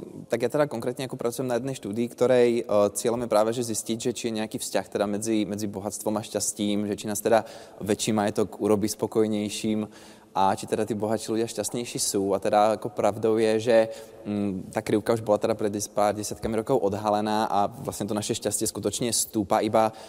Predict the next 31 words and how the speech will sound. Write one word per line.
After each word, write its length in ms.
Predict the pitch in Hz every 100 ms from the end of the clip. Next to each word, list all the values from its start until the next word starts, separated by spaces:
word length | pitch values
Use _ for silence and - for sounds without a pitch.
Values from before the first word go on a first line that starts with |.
| -
na 60 | 101
tom 180 | 110 110
úplnom 360 | 90 117 120
začiatku, 480 | 113 104 120 113 -
kým 140 | 107 104
jako 160 | 107
skutečně 380 | - 107 107 127
nestrádáme. 680 | 107 - 120 131 120 98 - - - - -
A 560 | 90 95 95 92 95 95
je 120 | 98
vlastně 320 | 98 104 -
vidět, 320 | 104 101 107 107
že 80 |
potom, 260 | 104 95 113
jakmile 260 | 101 104 113
člověk 280 | 107 107
je 80 | 107
už 300 | 107 - -
skutečně 380 | - 110 85 113
iba 80 | 107
pri 120 | -
nejakom 340 | 107 107 120 101 - -
priemernom 500 | 98 101 113 117 123
plate, 420 | 101 95 90 - - -
tak 280 | - 104 - - - - - - - - _
už, 560 | 127 - - - - - -
o, 220 | 101 95
zažívá 560 | 107 110 110 110 117 110 -
rovnaký 600 | 110 117 110 113 113 107
pocit 240 | 104 113 -
šťastia 480 | - 104 - 95